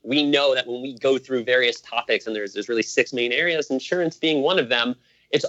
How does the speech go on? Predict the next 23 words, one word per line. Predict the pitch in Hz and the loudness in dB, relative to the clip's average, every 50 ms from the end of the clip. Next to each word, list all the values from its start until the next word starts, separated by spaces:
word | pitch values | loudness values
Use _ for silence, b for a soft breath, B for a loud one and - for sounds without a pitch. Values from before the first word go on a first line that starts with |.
| - _ _ | -6 _ _
all | 165 165 170 180 180 151 | 0 2 2 2 2 2
woven | 160 160 156 151 151 143 135 127 | 2 0 0 -2 -4 -8 -8 -10
together. | - - 131 113 127 123 120 113 107 98 | -10 -12 -6 -2 -2 -2 0 -2 -4 -6
We | 104 110 | -4 -6
don't | 113 135 156 160 | -6 -6 -6 -4
really | 143 151 143 139 127 | -2 0 0 0 0
look | 117 113 123 127 127 - | 0 0 0 0 0 -2
at | 113 113 - | -6 -6 -4
anything, | 120 120 120 117 117 - - 117 113 117 113 110 110 b b b b b b - | -4 -2 0 -2 -2 -2 -2 0 0 -2 -2 -8 -14 b b b b b b -4
you | 113 117 | 0 2
know, | 110 107 104 107 | 2 4 4 2
in, | 104 110 110 110 107 | 0 0 -4 -6 -6
in, | 101 113 113 | -6 -6 -4
in | 110 107 | -4 -2
just | 104 123 120 - - | 0 2 0 2 2
one | 123 123 117 | 2 2 2
category. | 107 - - 113 123 123 117 110 107 104 101 101 101 104 101 | 0 -2 -2 0 2 2 2 2 2 2 2 4 2 2 2
I, | 98 98 - - | 2 0 -2 -6
I | 101 | -8
think | - - 123 110 - | -8 -8 -10 -6 -2
that, | 113 117 110 - - _ _ _ _ _ - | 0 0 0 0 -4 _ _ _ _ _ -4
like, | 95 98 90 | -4 -4 -4
investments, | 98 101 90 95 110 117 - - - 98 95 95 85 - - - 107 | -4 -8 -2 0 2 2 0 0 -6 -12 -14 -14 -16 -18 -20 -20 -20